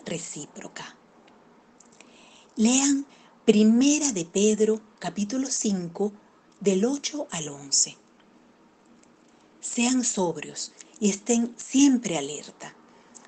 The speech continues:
porque su enemigo, el demonio, ronda como un león rugiente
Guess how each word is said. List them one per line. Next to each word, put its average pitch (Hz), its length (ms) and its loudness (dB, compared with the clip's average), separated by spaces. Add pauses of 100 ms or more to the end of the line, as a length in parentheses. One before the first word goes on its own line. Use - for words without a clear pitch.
(100)
porque - 300 -8
su - 180 -6
enemigo, 160 580 -4
el 160 160 -8
demonio, 170 540 -2 (360)
ronda 285 460 4
como 165 260 -6
un 165 120 -8
león 185 280 -2
rugiente 233 720 0